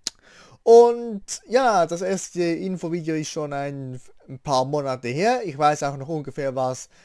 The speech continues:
ihr mir vorgeschlagen habt. Unter anderem, ich sage nochmal, ich weiß schon, was ich machen möchte. Aber ich möchte euch die, die, die, bäh, die Gelegenheit geben, falls ihr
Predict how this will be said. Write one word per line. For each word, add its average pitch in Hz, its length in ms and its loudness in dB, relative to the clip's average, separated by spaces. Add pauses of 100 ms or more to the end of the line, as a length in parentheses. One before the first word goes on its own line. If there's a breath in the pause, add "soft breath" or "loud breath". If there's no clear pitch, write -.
(120)
ihr 160 160 -4
mir 123 140 -8
vorgeschlagen 180 720 -2
habt. 170 240 -4
Unter 185 320 -4
anderem, 170 360 0 (280 loud breath)
ich 202 160 -6
sage 254 260 4
nochmal, 196 400 0
ich 185 240 -2
weiß 247 260 8
schon, 202 240 -4
was 143 220 0
ich 113 180 -14
machen 110 440 -10
möchte. - 340 -14 (220 loud breath)
Aber 247 180 2
ich 226 80 2
möchte 208 400 -6
euch 226 380 6
die, 233 160 -8
die, 175 200 -8
die, 151 220 -10 (300)
bäh, 135 200 2 (560 loud breath)
die 226 220 8
Gelegenheit 196 1040 -2 (140)
geben, 240 680 -2 (720 soft breath)
falls 175 480 2
ihr 233 280 0